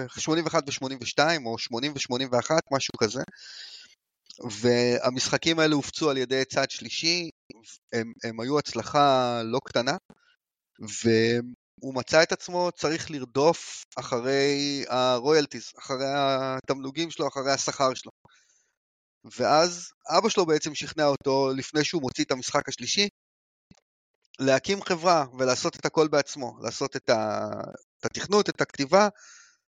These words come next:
וגם את ההפצה, וככה בעצם, אה,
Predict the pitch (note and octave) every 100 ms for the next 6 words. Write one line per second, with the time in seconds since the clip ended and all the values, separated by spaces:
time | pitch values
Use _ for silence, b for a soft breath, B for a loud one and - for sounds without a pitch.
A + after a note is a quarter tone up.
0 | - B2 C3+ D3 C#3+ C3+ B2 B2+ - F#3
1 | G3+ B2 - F3 G3 E3 D#3 D#3+ - E3
2 | E3 D#3+ C#3+ _ B2 A#2